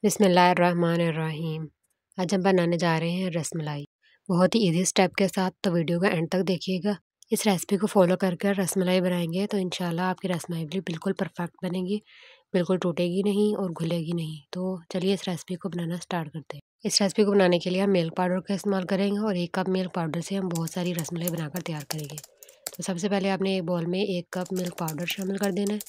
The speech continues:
और वन टेबलस्पून इसमें मैदा ऐड कर देना है और हाफ टेबल स्पून इसमें आपने बेकिंग पाउडर ऐड करना है।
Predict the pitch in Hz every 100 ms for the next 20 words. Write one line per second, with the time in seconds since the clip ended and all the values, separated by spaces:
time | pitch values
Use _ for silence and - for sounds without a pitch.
0 | - - - 208 175 185 190 185 180 -
1 | 185 175 202 185 160 143 180 202 - 202
2 | 208 202 208 - _ _ _ _ _ _
3 | _ _ - 185 175 165 185 185 196 -
4 | - - 190 175 170 190 180 170 190 175
5 | 180 165 - 175 170 151 185 196 214 196
6 | 208